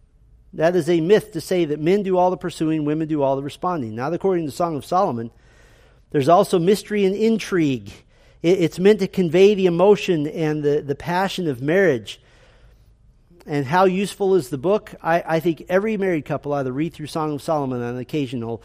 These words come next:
basis and just walk through it and enjoy it. And one of my favorite parts of the book, and it happens three times, is the warning to the unmarried to not awaken passion before being of marriageable age.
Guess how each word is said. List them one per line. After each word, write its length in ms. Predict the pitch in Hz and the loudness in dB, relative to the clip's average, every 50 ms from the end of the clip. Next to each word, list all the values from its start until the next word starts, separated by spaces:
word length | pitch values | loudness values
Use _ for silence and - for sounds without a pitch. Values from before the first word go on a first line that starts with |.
| - - _ _ | -16 -20 _ _
basis 440 | - 123 139 123 - - 120 101 - | -4 -4 -4 -4 -4 -8 -12 -12 -10
and 120 | 120 113 107 | -10 -8 -4
just 240 | 139 170 156 - | -4 -4 -4 -4
walk 360 | 127 127 139 165 185 175 - - | -4 0 2 2 2 2 -2 -6
through 200 | - 156 156 156 | -4 -2 -2 -2
it 100 | 165 196 | -2 -2
and 140 | 151 135 | -4 -4
enjoy 440 | 131 131 127 110 113 143 143 139 131 | -4 -4 -6 -4 0 0 2 2 0
it. 160 | 120 110 - - - - - - - - _ _ _ _ _ _ _ _ _ _ _ _ _ _ _ _ _ _ _ _ _ _ _ _ _ - | 0 -4 -10 -18 -20 -20 -20 -20 -20 -20 _ _ _ _ _ _ _ _ _ _ _ _ _ _ _ _ _ _ _ _ _ _ _ _ _ -4
And 80 | 139 | 0
one 140 | 147 175 180 | 4 6 6
of 60 | 170 | 6
my 140 | 170 180 190 | 6 6 4
favorite 360 | 180 - 208 202 175 170 143 | 6 6 6 6 6 2 -2
parts 300 | 127 - 175 185 - - | -2 0 0 0 0 -2
of 40 | 175 | -4
the 60 | 143 | -2
book, 240 | 143 175 196 196 - | 2 2 2 2 0
and 100 | 143 131 | -2 -2
it 60 | 143 | -2
happens 340 | 139 160 165 - 151 139 - | -2 -2 -2 -2 -4 -8 -8
three 220 | - 156 175 180 160 | -8 -6 -6 -4 -4
times, 480 | - 170 180 180 165 143 131 120 - | -2 -2 0 0 0 0 -2 -4 -6
is 140 | 135 123 110 | -8 -6 -2
the 100 | 139 131 | -2 0
warning 460 | 123 139 160 185 196 190 175 160 151 | 0 2 2 2 4 2 2 0 0
to 80 | 131 139 | -2 -2
the 140 | 127 139 151 | 0 0 0
unmarried 540 | 160 165 151 147 160 175 170 147 135 123 | 0 0 0 0 0 2 2 0 0 -2
to 80 | - 131 | -4 -4
not 240 | 123 135 147 165 175 | -2 0 0 2 2
awaken 420 | 165 147 151 160 151 - 151 135 | 2 2 2 0 0 -2 -6 -8
passion 540 | 117 - 160 170 180 175 - 147 123 131 135 - _ - - - - | -6 -4 -4 -4 -4 -4 -4 -4 -4 -6 -6 -10 _ -20 -14 -8 -6
before 340 | 151 - - 165 165 180 | -6 -2 2 4 4 4
being 360 | 165 143 143 139 143 147 156 - | 4 2 0 2 0 0 -2 -4
of 200 | - 139 131 131 | -6 -6 -6 -4
marriageable 560 | 131 123 123 123 135 120 151 147 165 180 202 | -2 0 0 0 -2 -4 -4 -4 -2 -2 0
age. 360 | 233 233 160 117 98 - | 0 -2 -4 -6 -10 -16